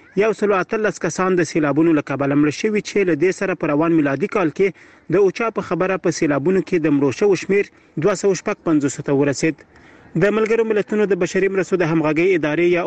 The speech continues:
اوچا خپل تفصیلي راپور، چې د سیلابونو له کبله د مرګ ژوبلې او زیانونو په اړه دی، پرون خپور کړ. په راپور کې ویل شوي چې په دوه زره یوویشتم کال کې په دغه هیواد کې د سیلابونو له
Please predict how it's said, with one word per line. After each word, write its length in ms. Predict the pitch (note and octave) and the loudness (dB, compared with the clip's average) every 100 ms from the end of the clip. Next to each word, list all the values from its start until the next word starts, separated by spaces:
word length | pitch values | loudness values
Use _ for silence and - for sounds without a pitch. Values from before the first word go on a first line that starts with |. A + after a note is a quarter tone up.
| D#3+ | 0
اوچا 200 | - F#3 | -2 -4
خپل 220 | - F3 D#3+ | -4 -4 -2
تفصیلي 360 | D3 - E3+ G3+ | -6 -2 0 0
راپور، 340 | F3 - F#3+ E3+ | 0 0 -2 0
چې 60 | F3 | 0
د 100 | D#3+ | 0
سیلابونو 420 | E3+ D3 C#3+ F3 E3 | 0 -2 0 2 2
له 40 | D3+ | 0
کبله 280 | D3 G3 G3 F#3+ _ _ - | -2 0 0 -2 _ _ -4
د 20 | D#3 D#3 | 0 0
مرګ 240 | D#3+ D3 | -2 0
ژوبلې 240 | G3 G3 G3+ | 0 0 0
او 140 | F3+ D#3 | 2 2
زیانونو 260 | D#3 F3+ E3+ | 0 0 0
په 140 | D#3 F3+ | -2 -2
اړه 120 | G#3 G3 | -2 -2
دی، 80 | G3+ - | -2 -2
پرون 260 | D#3+ F#3 C#3 | 0 0 -2
خپور 260 | - B2+ - | -4 -4 -2
کړ. 180 | D3+ D3+ - _ _ | -4 -6 -8 _ _
په 160 | F#3+ F3 | 0 0
راپور 240 | E3 - D#3+ | -2 -2 -2
کې 100 | - | 2
ویل 140 | D#3 C#3+ | 2 0
شوي 180 | - A3 | -2 -4
چې 200 | G3+ G#3+ | -4 -4
په 140 | F#3+ E3 | -2 0
دوه 80 | F#3 | 0
زره 180 | F3+ F3 | 2 2
یوویشتم 420 | E3+ E3 - A3+ G3+ | 2 0 -2 -6 -4
کال 160 | G3+ F#3 | -4 -2
کې 220 | G3+ - | -4 -2
په 80 | D#3 | -2
دغه 180 | E3 D#3+ | 0 0
هیواد 240 | D3 E3+ F3+ | 2 0 0
کې 120 | F#3 | -2
د 100 | E3 - | -2 0
سیلابونو 360 | D3+ C#3 F3+ | -2 0 2
له 60 | D#3+ | 2